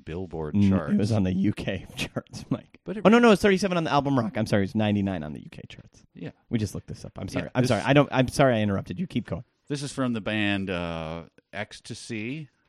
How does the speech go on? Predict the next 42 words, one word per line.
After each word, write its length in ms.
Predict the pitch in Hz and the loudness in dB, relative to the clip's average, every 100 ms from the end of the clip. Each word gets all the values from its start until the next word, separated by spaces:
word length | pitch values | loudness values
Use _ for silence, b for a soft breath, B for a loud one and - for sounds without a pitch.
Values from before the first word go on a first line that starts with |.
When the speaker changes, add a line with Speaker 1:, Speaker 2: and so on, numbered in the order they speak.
| _ - | _ -14
Speaker 1:
Ec-, 220 | 95 _ | -14 _
I 140 | 101 101 | -16 -12
never 240 | 110 110 | -8 -6
knew 160 | 101 92 | -4 -6
it's 200 | - - | -8 -8
X 340 | 113 123 - - | -8 -8 -12 -18
T 300 | - 104 92 | -12 -10 -10
C 460 | - 101 87 78 | -12 -10 -10 -10
is 100 | 78 | -12
their 160 | 85 82 | -14 -12
name. 260 | 82 76 | -10 -10
It's 120 | 78 - | -14 -18
just 180 | - | -20
the 100 | - | -18
letters 480 | 76 76 85 80 76 | -18 -14 -14 -14 -16
X 260 | 78 78 - | -18 -20 -20
to 100 | 80 | -20
C. 440 | - 87 78 71 - | -20 -18 -18 -20 -18
But 180 | 80 - | -18 -18
I 60 | 78 _ - | -20 _ -8
Speaker 2:
Was 140 | 139 156 | -6 -2
Speaker 1:
believe 140 | 110 | -2
you 40 | |
Speaker 2:
ecstasy 300 | 104 180 - | -2 -2 -2
Speaker 1:
were 120 | 214 160 | 0 0
Speaker 2:
a 20 | |
Speaker 1:
just 120 | 117 | 0
Speaker 2:
drug 260 | 117 110 127 | 2 2 0
back 240 | 170 - | -6 -4
then? 240 | 175 180 - b b b _ _ _ | -4 -4 -8 b b b _ _ _
Speaker 1:
Um, 480 | 123 151 180 190 190 | -10 -8 -10 -10 0
Speaker 2:
Or 80 | 123 | 6
was 180 | 127 127 | 6 6
it, 80 | 131 | 4
like, 140 | 120 | 2
just 160 | 127 110 | -2 2
based 240 | 127 - | 0 2
on 100 | 117 | 0
the 140 | 110 101 | 0 -4
experience 560 | - - 127 120 92 | -8 -2 0 2 0
of 80 | 101 | -6
ecstasy? 480 | 107 - 95 - | -8 -10 -14 -14